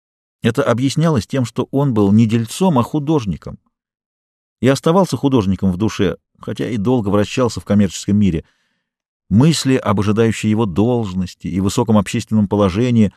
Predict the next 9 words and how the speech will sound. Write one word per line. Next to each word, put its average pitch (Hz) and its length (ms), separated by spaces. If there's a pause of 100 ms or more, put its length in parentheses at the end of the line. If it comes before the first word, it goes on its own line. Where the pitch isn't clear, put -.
(640)
заставляли 123 640
его 120 180
забывать 117 580
о 104 140
связанной 107 480
с - 100
этим 120 240
огромной 135 560
ответственности. 110 880